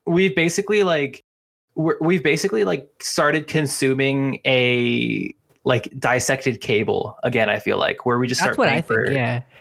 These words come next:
Speaker 1: every
Speaker 2: I mean, Disney
Speaker 1: channel
Speaker 2: Plus
Speaker 1: on
Speaker 2: has more than
Speaker 1: itself.
Speaker 2: seventy-three million subscribers as of, like, September twenty twenty. That is insane to
Speaker 1: That
Speaker 2: think about.
Speaker 1: is, that is pretty insane. And I mean, it makes sense, right? They own E S P N, and I think there's a bundle where you can get, like, Disney Plus and
Speaker 2: Yeah.
Speaker 1: E S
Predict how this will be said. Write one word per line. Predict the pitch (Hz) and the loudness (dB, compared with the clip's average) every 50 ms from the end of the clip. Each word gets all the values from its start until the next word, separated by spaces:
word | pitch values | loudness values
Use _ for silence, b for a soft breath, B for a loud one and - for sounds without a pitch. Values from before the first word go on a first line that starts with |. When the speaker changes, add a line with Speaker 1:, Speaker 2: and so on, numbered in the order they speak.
| b b b - | b b b -2
Speaker 1:
every | 135 135 - - | 0 0 0 2
Speaker 2:
I | |
mean, | 247 262 | 0 2
Disney | 262 302 - 330 | 2 2 2 2
Speaker 1:
channel | 320 - | 2 2
Speaker 2:
Plus | - 240 254 | 2 2 2
Speaker 1:
on | - | 2
Speaker 2:
has | 277 233 | 2 2
more | 196 202 208 214 | 2 2 2 2
than | 208 202 | 2 0
Speaker 1:
itself. | - - | 0 0
Speaker 2:
seventy-three | - 208 196 196 202 196 - 202 196 - - 185 190 180 | 0 0 2 2 0 0 0 -2 -2 0 2 2 2 2
million | 175 170 170 170 170 170 165 160 156 147 | 2 2 2 2 4 4 4 2 0 -2
subscribers | - 151 127 - - 156 147 143 135 123 120 120 | -4 -6 -6 -4 0 0 2 2 2 0 0 0
as | 127 123 120 | 0 0 0
of, | 131 117 - | 0 0 0
like, | 131 120 - | -2 -2 0
September | - 139 - - 143 135 135 127 | -2 -4 -2 0 0 0 0 0
twenty | - 139 127 120 117 | 0 -2 -2 -2 -2
twenty. | - - 123 110 107 | -2 -2 -2 0 0
That | 123 139 170 185 | 2 2 2 2
is | 202 156 139 | 2 2 2
insane | 139 127 123 - - - - - - 151 135 104 - - - - | 0 -2 -2 -4 -6 -6 -2 2 2 2 2 2 -2 -6 -4 -2
to | 165 139 | 0 2
Speaker 1:
That | 139 175 - 320 | 2 2 2 4
Speaker 2:
think | 359 370 | 4 4
about. | 370 339 | 4 4
Speaker 1:
is, | 294 247 202 160 143 151 | 2 2 0 -2 -2 0
that | 156 208 277 | 0 2 2
is | 285 226 | 2 0
pretty | - - 170 147 135 131 | 0 0 2 2 2 2
insane. | 123 120 - 120 117 113 104 | 0 0 0 0 0 2 2
And | 147 208 | 2 2
I | 262 | 2
mean, | 277 254 285 294 | 2 2 2 2
it | 294 269 | 2 2
makes | 277 311 311 - - | 2 0 0 0 0
sense, | - 156 143 123 - - | 0 2 0 0 0 0
right? | 127 135 135 | -2 0 2
They | 180 202 - | 0 2 2
own | 156 180 180 | 0 0 0
E | 160 151 | 0 0
S | 143 135 - | 0 -2 -2
P | - - 120 127 | -2 0 0 2
N, | 127 113 | 2 2
and | 113 | 0
I | 117 | 0
think | 117 - 156 196 | 0 -2 -2 0
there's | 226 226 160 131 | 0 0 0 0
a | 120 | 0
bundle | - - 113 117 113 113 113 | 0 0 0 0 0 0 0
where | 113 113 | 0 0
you | 110 | -2
can | - 120 | -2 0
get, | 113 117 110 | 0 0 0
like, | 110 107 104 | 0 -2 0
Disney | - 104 104 - 117 107 | 0 0 0 0 -2 -4
Plus | - - 110 104 - | -2 -2 -4 0 0
and | 147 | 0
Speaker 2:
Yeah. | 131 113 | 2 0
Speaker 1:
E | 110 | 0
S | 104 | -4